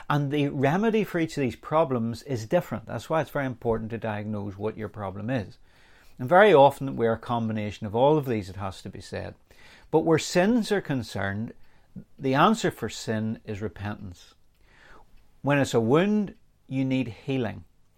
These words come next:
And if there are demons, they need to be cast out. And you can't cast out a sin. You can't heal a sin. You, you, you can't repent of a wound. You can't cast out a wound. And sometimes in deliverance ministry, that's what people are doing. They're trying to cast out wounds from people,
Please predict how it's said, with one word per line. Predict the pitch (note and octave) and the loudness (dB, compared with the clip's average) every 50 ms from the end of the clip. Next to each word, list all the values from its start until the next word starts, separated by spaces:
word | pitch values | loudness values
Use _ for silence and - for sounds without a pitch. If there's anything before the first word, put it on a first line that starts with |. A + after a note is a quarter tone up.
| - - _ - _ _ _ - | -20 -20 _ -20 _ _ _ -2
And | A#2+ C#3 | 2 2
if | F3+ F3+ - | 2 4 2
there | - G3 F3+ D#3+ | 2 2 2 2
are | C3+ | 0
demons, | A2+ G#2 A2+ G#2+ G#2 G#2 G#2+ G#2+ G#2+ G2+ - | 0 -2 -4 -4 -4 -4 -6 -6 -8 -8 -8
they | - A2 A2 | -8 -6 -6
need | G#2+ G#2+ G#2 G2 | -6 -6 -6 -6
to | G#2+ | -6
be | F#2+ G#2+ - | -8 -8 -8
cast | - - G#2+ G2+ G#2+ - - - | -10 -10 -10 -10 -10 -12 -10 -8
out. | A#2 A2+ A2 G#2+ - - - _ - - | -6 -6 -6 -6 -8 -12 -20 _ -10 -8
And | B2+ C#3+ | -6 -6
you | D3 C3+ | -6 -6
can't | - - - F#3+ G#3 A#3 B3 A3+ - - - - - - _ _ | -8 -10 -8 -4 -4 -2 -4 -4 -6 -12 -20 -20 -20 -20 _ _
cast | - - - C#3+ C#3+ D3+ D#3 - - - - | -14 -2 2 4 6 6 4 2 -4 -8 -8
out | - B2+ B2 B2 A2+ - - | -4 -2 -2 -2 -2 -4 -8
a | - - | -10 -10
sin. | - - - C3 B2 A#2+ G#2+ F#2+ F#2 - F2 G#2+ - - _ - | -10 -8 -6 -4 -4 -2 -4 -4 -8 -10 -14 -18 -20 -20 _ -10
You | A#2 A2 | -10 -8
can't | - - D#3+ E3+ C#3+ | -6 -6 -4 -4 -6
heal | B2 - D3+ D#3+ F#3 | -6 -6 -6 -4 -2
a | F#3+ D3+ | -4 -4
sin. | - - - - F#2 F2+ F2+ F#2 G2 - _ _ _ _ _ _ _ - _ _ _ _ _ - | -6 -8 -12 -12 -12 -12 -12 -14 -16 -18 _ _ _ _ _ _ _ -20 _ _ _ _ _ -6
You, | C3+ D3 | -4 -4
you, | - - - D3+ D3 C#3 | -4 -2 -2 -2 -2 -2
you | - D#3+ E3 C#3+ | -4 -4 -4 -4
can't | C3 - - E3 F#3 F#3 | -4 -4 -2 -2 0 0
repent | D#3+ B2 - - - C3+ D3 D#3 D3 | 0 -2 -2 -2 -2 -2 0 0 -2
of | C3+ A#2 | -2 0
a | C3+ B2 | 0 0
wound. | B2+ C#3 D#3+ E3+ D#3+ C3+ A2 G2+ G2 G2 | 0 0 -2 -2 -2 -2 -4 -6 -6 -6
You | G#2 G#2+ | -8 -8
can't | - - C3 B2+ B2 | -4 -2 -2 -2 -2
cast | - C3 B2+ A#2+ A#2+ - - - | -2 -4 -4 -4 -4 -6 -8 -6
out | - D3+ D#3+ E3 | -4 -2 -2 0
a | D#3+ D3 | 0 0
wound. | C3+ B2 G#2 G2+ G2 F#2+ F#2 | 0 -2 -2 -4 -4 -6 -8
And | G2 G2+ G2 | -8 -8 -6
sometimes | - C#3+ C3+ B2 B2 B2 B2 A#2+ G#2+ A#2 | -6 -6 -4 -4 -2 -2 -2 -4 -4 -4
in | A#2+ A2+ | -6 -4
deliverance | G2 A2+ A2+ A2+ G#2 A2+ A2 G2+ - | -2 0 0 0 -2 -4 -6 -6 -6
ministry, | A#2 A2+ A2 G#2+ - - A2 | -6 -6 -6 -6 -6 -6 -2
that's | G#2+ G#2+ G#2+ G#2+ - - | -2 0 -2 -2 -4 -8
what | G#2+ - | -10 -8
people | - A2 G2+ - G#2 G#2 | -8 -10 -8 -8 -8 -8
are | G#2 G2+ | -8 -6
doing. | G2+ G#2+ A2+ A2+ A#2 A#2 G#2 | -4 -2 -2 -2 -2 -2 -4
They're | G#2 G#2 | -6 -6
trying | G2 - A#2+ A#2 A#2 A2 | -6 -6 -6 -6 -4 -4
to | G#2+ | -6
cast | - - - A2+ A#2 A#2 A2+ - - | -6 -4 -2 -2 -2 -2 -4 -4 -4
out | A2+ G#2+ G#2+ | -2 -2 -2
wounds | G#2+ A2 A2 A#2+ C#3 D3 C#3+ - | -4 -4 -4 -4 -4 -6 -8 -10
from | - A#2 A2 G#2 | -10 -10 -10 -10
people, | - - C3+ C#3 - - C3 B2+ A#2+ - | -8 -8 -8 -8 -4 -2 -2 -2 -2 -4